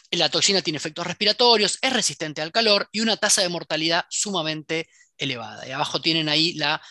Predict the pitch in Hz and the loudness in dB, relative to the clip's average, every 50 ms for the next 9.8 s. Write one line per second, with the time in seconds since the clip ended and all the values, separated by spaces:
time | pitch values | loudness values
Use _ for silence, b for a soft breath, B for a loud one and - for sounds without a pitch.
0 | B B B B _ 131 131 139 139 - _ - 139 131 120 _ - 147 151 151 | B B B B _ -2 -2 -2 -2 -6 _ -14 -14 -14 -16 _ -10 -8 -6 -4
1 | - 156 131 - 165 165 175 165 143 131 120 - 143 143 143 139 131 127 123 - | -2 0 2 2 2 2 0 0 -2 -4 -6 -6 -6 -4 -4 -4 -4 -6 -10 -12
2 | _ 127 131 127 127 - - 120 123 131 127 131 135 131 131 135 - - - 127 | _ -12 -12 -12 -12 -10 -12 -10 -10 -8 -8 -6 -6 -4 -2 0 -2 -2 -2 -4
3 | - - - - _ _ - - - - _ _ B B B B B B B B | -10 -10 -10 -14 _ _ -18 -18 -18 -18 _ _ B B B B B B B B
4 | B B B B B B _ _ _ _ _ _ _ _ _ _ 220 226 233 277 | B B B B B B _ _ _ _ _ _ _ _ _ _ 2 4 6 6
5 | 302 302 302 294 277 254 - - 240 - 254 214 170 247 240 240 208 190 185 208 | 8 8 8 8 6 6 4 4 2 4 2 2 0 0 2 2 2 2 4 4
6 | 233 247 240 220 - 196 170 143 147 175 180 185 185 175 214 247 247 247 240 226 | 4 4 4 4 2 2 0 -6 -2 -2 0 0 0 0 0 -2 -2 -2 -4 -4
7 | 202 175 156 - _ 170 180 220 233 247 220 180 - - 196 185 165 147 _ 156 | -6 -6 -8 -8 _ -4 -2 0 0 2 0 0 0 0 -2 -2 -2 -4 _ -8
8 | 156 160 196 226 226 214 208 196 185 175 160 147 - 151 160 180 196 190 175 160 | -8 -2 2 4 6 6 6 4 2 0 -2 -4 -6 -4 -4 -2 0 0 0 0
9 | 151 - - 156 147 143 139 - - - 131 139 143 135 - - | -2 -4 -6 -12 -12 -10 -10 -10 -10 -12 -14 -14 -12 -12 -14 -14